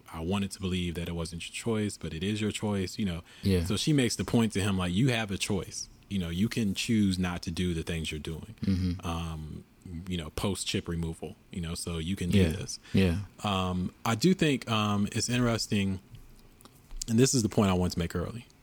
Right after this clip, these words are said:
Speaker 1: This is the, this is kind of the, the hot take that I have. Really not a hot take because Tech spells it out. Tech, when they're in that, um, uh, tube and they're walking and, you know,
Speaker 2: Yeah.
Speaker 1: shit is cracking and it's like, you know, Crosshair is like,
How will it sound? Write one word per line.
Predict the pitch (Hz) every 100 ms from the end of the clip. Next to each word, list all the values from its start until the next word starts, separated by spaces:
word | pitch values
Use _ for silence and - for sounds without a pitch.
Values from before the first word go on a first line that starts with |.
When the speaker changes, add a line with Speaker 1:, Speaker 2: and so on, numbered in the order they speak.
| -
Speaker 1:
This | 98
is | 104
the, | 95
this | 92 107 110
is | 110
kind | 104 92
of | 87
the, | 85 85 - - -
the |
hot | 90 101 95
take | - 85 -
that | 82
I | 95
have. | 87 - 123 - - - -
Really | 120 117
not | 107 92
a |
hot | 87 87
take | - 90 82
because | 87 85 -
Tech | - 95
spells | - - 85 80
it | 82
out. | 87 82 - - - - _ - -
Tech, | - 165 160
when | 123
they're | 131 156
in | 143
that, | 123 113 104
um, | 98 95 92 87 87 87 - -
uh, | 95 90
tube | - 135 98 78 90 - -
and | 98
they're | 90
walking | 90 87 85 - 85
and, | 82
you | 87
know, | 107
Speaker 2:
Yeah. | 90
Speaker 1:
shit | 92 87
is | 85
cracking | 104 87 85 85
and | 80
it's | 82 -
like, | 82 82 -
you |
know, | 87 78
Crosshair | - 101 95 - 85
is | 85
like, | 85 82 -